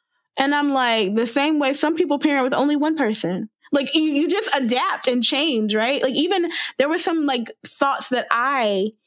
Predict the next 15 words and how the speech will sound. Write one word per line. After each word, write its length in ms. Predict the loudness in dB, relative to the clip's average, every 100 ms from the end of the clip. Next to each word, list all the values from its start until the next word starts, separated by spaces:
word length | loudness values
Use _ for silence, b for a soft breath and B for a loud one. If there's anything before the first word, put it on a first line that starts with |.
| _ _ _
did, 260 | 0 2 0 0
I 320 | 0 0 0
kinda 200 | 0 0
built 260 | 0 0 0
up 120 | 0
in 100 | 0
my 140 | 0
head 260 | 0 0 0
that 160 | 0 0
haven't 320 | 0 0 0
been 100 | 0
an 120 | 0
issue, 360 | 2 2 0 -2
right? 300 | 0 0 0
So 280 | 0 0